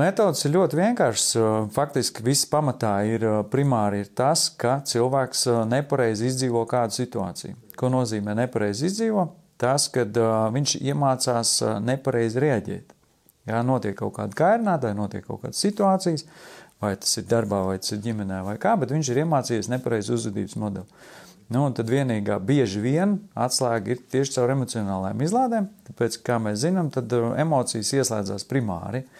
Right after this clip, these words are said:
divpadsmit reižu ātrāk ieslēdzās mūsos nekā mūsu, teiksim, uh, domāšanas aparāts. Ja, un, uh, tam ir tīri fizioloģisks izskaidrojums, jo kādreiz mums šīs emocijas bija ļoti nepieciešamas, lai saprastu, vai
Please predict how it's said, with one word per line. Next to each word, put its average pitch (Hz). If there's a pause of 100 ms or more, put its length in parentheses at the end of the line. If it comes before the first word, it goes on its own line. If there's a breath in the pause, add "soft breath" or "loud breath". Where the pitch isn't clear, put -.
(380 loud breath)
divpadsmit 143
reižu 127
ātrāk 135 (560)
ieslēdzās 107
mūsos 131
nekā 117 (180)
mūsu, 120 (100)
teiksim, 104
uh, 98
domāšanas 107
aparāts. 98 (800 loud breath)
Ja, 104
un, 101
uh, 104
tam 123
ir 104
tīri 123
fizioloģisks 208
izskaidrojums, 127
jo 104
kādreiz 104
mums 110
šīs 101
emocijas 101
bija 98
ļoti 117
nepieciešamas, 98
lai 104 (720 loud breath)
saprastu, 113
vai 104